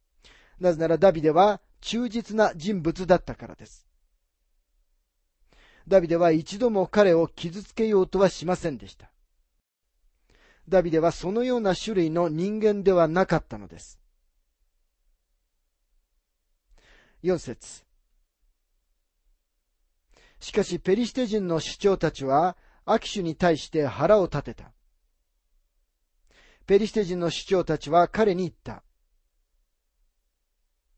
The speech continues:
この男を帰らせてください。あなたが指定した場所に返し、私たちと一緒に戦いに行かせないでください。戦いの最中に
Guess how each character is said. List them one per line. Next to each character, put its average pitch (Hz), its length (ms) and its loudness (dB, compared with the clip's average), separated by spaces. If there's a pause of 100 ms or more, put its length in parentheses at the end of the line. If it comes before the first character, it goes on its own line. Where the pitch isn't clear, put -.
(680)
こ 208 140 0
の 254 80 2
男 233 360 0
を 165 60 2
帰 180 240 2
ら 208 120 4
せ 190 120 -2
て 165 80 -6
く - 100 -10
だ 120 120 -8
さ 98 180 -16
い。 - 100 -20 (800)
あ 180 120 -2
な 220 100 2
た 226 140 2
が 190 80 4
指 - 140 -4
定 190 160 2
し - 60 -8
た 170 140 0
場 165 140 2
所 170 120 -8
に 160 160 -8 (260)
返 175 200 2
し、 202 360 -8 (280)
私 196 360 0
た 233 120 0
ち - 100 -10
と 175 120 -2 (120)
一 175 140 -4
緒 220 200 -8
に 214 80 -4
戦 220 540 -2
い 220 60 -2
に 180 120 -2
行 165 100 -2
か 196 140 2
せ 202 140 -2
な 202 120 2
い 180 40 2
で 151 100 -2
く - 80 -14
だ 113 100 -12
さ - 180 -20
い。 - 80 -20 (880)
戦 226 400 0
い 226 40 -2
の 202 100 -2
最 202 220 2
中 147 200 -8
に 117 280 -10